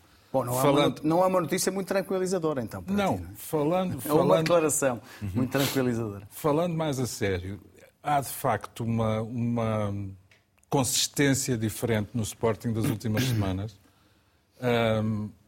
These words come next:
Speaker 2: e o Sporting, aparentemente, ah, vai entrar no, no, no clássico, no derby, ah, sem pressão, ah, porque de facto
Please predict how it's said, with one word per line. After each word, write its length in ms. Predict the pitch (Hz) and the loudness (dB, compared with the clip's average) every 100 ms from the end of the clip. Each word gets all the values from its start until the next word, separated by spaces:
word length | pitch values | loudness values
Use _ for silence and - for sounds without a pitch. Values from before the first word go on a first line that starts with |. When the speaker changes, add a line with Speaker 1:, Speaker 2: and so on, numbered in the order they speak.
| _ _ | _ _
Speaker 2:
e 160 | 139 147 | -2 0
o 40 | |
Sporting, 640 | 135 - - 143 107 104 101 - | 0 -2 2 2 2 -2 -8 -2
aparentemente, 840 | 147 - 104 98 95 117 127 175 - _ _ _ _ _ _ _ _ _ - | -2 2 0 0 -4 -4 -4 -4 -12 _ _ _ _ _ _ _ _ _ -2
ah, 240 | 131 127 | 0 2
vai 300 | 113 127 131 | 2 2 2
entrar 480 | 131 127 135 143 143 | 2 2 2 2 0
no, 320 | 151 147 143 | -2 -2 -2
no, 380 | 139 139 131 127 | -2 0 0 0
no 140 | 120 120 | -2 -2
clássico, 580 | 135 139 - 165 - | 0 0 0 -6 -4
no 100 | 120 | -2
derby, 460 | 107 131 143 156 156 - _ _ _ _ _ - | 0 2 0 -2 -8 -14 _ _ _ _ _ -6
ah, 400 | 135 131 127 120 | 0 2 2 0
sem 280 | - 139 131 | -2 0 0
pressão, 420 | - - 151 151 _ _ - | -2 0 0 -2 _ _ -12
ah, 200 | 104 104 101 | -6 -6 -6
porque 240 | - 101 - | -10 -10 -8
de 80 | |
facto 400 | - 113 - - | -2 -2 -4 -20